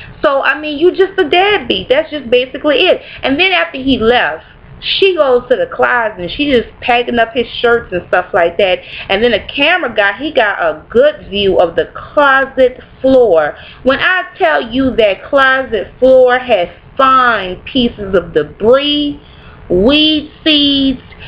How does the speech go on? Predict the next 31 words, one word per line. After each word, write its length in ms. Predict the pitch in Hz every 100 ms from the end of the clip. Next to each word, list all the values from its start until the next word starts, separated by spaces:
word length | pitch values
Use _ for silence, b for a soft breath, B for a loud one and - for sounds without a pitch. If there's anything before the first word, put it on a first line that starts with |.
| B
and 400 | 214 185 175 160
roach 440 | 208 262 269 - -
eggs 520 | 254 262 262 262 262 - -
all 420 | 262 269 277 269
over 180 | 269 233
the 140 | 208 208 -
floor, 520 | 277 294 277 269 254 B B B - - - -
Scrappy, 720 | - 294 285 277 277 277 269
you 300 | 226 262 294
are 260 | 190 165 170 - -
so 280 | 262 240
wrong 480 | 202 202 175 156 156
on 300 | - 156 156 - -
so 160 | 269 208
many 320 | 190 185 196
levels. 480 | 175 143 131 151 156 - - - - - - - - - -
Carly, 680 | - 339 320 311 311 269
she 360 | - - - 294
went 280 | 262 233 214
to 60 | 196
Benzino's 680 | 180 175 175 170 151 156
house, 280 | 175 156 151 151
and 200 | 196 208
you 120 | 294
know 360 | 294 254 226 226
Carly 380 | - 233 214 214
went 300 | 185 190 190
there 160 | 185 185
with 180 | 185
a 40 | 208
mission. 500 | 220 170 165 -